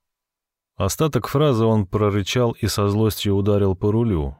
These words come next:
Алиса гладила его плечо, шепча слова поддержки. «Ты найдешь их, их всех, обязательно».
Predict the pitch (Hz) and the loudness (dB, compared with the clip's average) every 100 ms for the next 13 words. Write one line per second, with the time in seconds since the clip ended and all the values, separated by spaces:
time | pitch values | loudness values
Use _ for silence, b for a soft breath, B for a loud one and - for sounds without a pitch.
0 | - 80 90 113 - 85 92 101 95 92 | -8 -4 -2 -2 -2 -2 0 0 0 0
1 | 87 87 90 92 92 - 120 - 90 - | 0 -2 -2 -2 -4 -2 -2 -2 -6 -4
2 | 107 101 95 90 92 90 92 87 82 82 | -4 -2 -2 -2 -2 -2 -6 -6 -6 -6
3 | 78 - - 76 _ _ _ _ _ _ | -6 -10 -12 -14 _ _ _ _ _ _
4 | _ 104 104 110 123 143 117 - 95 - | _ -2 0 0 2 2 0 -2 -6 -8
5 | - - 117 - - - 135 95 - - | -16 -8 -6 -6 -6 -2 0 0 -4 -16
6 | _ 101 107 135 147 117 101 90 90 90 | _ -6 -2 0 0 0 -2 -4 -4 -8